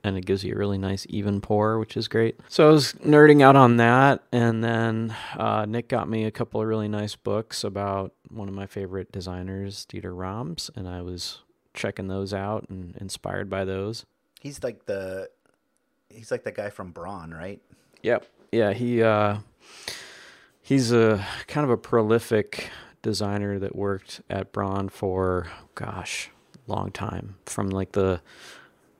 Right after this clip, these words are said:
Speaker 1: maybe the sixties all the way through the eighties, maybe even longer than that. But, um, yeah, I mean, he's, he, he in-, influenced a lot of really amazing modern industrial design. So if you look at everything that Apple's done over the past,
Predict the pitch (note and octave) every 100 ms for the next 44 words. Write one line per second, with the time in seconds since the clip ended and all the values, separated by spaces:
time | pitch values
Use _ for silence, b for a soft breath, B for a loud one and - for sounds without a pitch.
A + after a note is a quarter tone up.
0 | _ G2 G#2+ A#2+ G#2+ - A#2+ - - B2
1 | A#2 A2 G2+ G2+ G#2 - G2 F#2+ - G2+
2 | G#2 F#2+ F#2 G2 - G#2+ E3+ G2 F#2 F#2+
3 | A2+ F2+ F2+ F2+ F2+ - _ _ _ G2+
4 | G2 F#2+ - G#2 G2 F#2+ F#2 F#2 G2+ _
5 | G#2+ G2 F#2+ F#2+ G2 G#2+ G#2 F#2+ - _
6 | - A#2 - D3 B2+ G#2+ - C3 - A2
7 | G#2 F#2+ G2 F#2+ G2 G2 F#2+ G2+ G2 F#2+
8 | F#2 F#2 F2+ F2+ F2+ F2+ F#2 F2+ F2 F2+
9 | F2+ - G2 F#2 F2 F#2 F#2 F#2 - b
10 | b b b - - G2+ G2 G2 F#2 G#2+
11 | G2+ G2+ F#2+ F2+ - G2+ G#2 F#2+ F#2 F2+
12 | F2+ - G2 G2 F#2+ - F#2 F2+ F2+ F2+
13 | F2 - F#2 F#2 - -